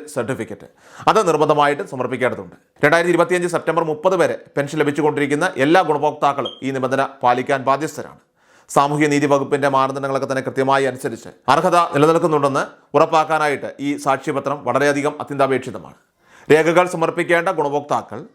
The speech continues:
തങ്ങളുടെ പരിധിയിലുള്ള വില്ലേജ് ഓഫീസിൽ നിന്നാണ് ഈ ഒരു നോൺ റീമാരേജ് സർട്ടിഫിക്കറ്റോ അല്ലെങ്കിൽ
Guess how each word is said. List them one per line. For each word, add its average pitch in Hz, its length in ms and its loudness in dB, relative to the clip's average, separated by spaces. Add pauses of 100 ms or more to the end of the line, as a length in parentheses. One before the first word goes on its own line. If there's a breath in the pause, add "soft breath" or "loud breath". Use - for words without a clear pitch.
(280 soft breath)
തങ്ങളുടെ 185 560 2
പരിധിയിലുള്ള 156 680 2 (240 soft breath)
വില്ലേജ് 170 260 4
ഓഫീസിൽ 139 320 0
നിന്നാണ് 131 380 0 (120)
ഈ 135 100 2
ഒരു 139 120 4
നോൺ 135 360 -2
റീമാരേജ് 139 460 0 (200)
സർട്ടിഫിക്കറ്റോ 117 480 -2
അല്ലെങ്കിൽ 131 300 0